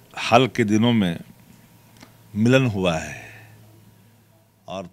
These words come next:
तो जो मिलन होने के बाद अपना बयान दे रहे हैं अपनी प्रासंगिकता कायम करने के लिए।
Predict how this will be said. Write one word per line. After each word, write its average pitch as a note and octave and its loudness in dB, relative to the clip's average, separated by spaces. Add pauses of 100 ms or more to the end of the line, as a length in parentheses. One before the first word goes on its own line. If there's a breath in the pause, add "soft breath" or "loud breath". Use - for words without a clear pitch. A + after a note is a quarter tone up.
तो G2+ -12
जो F#2 -8
मिलन G#2+ -6
होने B2 -6
के A#2 -10
बाद B2 -4
अपना B2 -14
बयान C3 -10
दे D3 -10
रहे D#3 -12
हैं D3 -10
अपनी B2+ -14
प्रासंगिकता A2 -12
कायम C#3+ -10
करने B2+ -14
के A2 -20
लिए। G#2 -18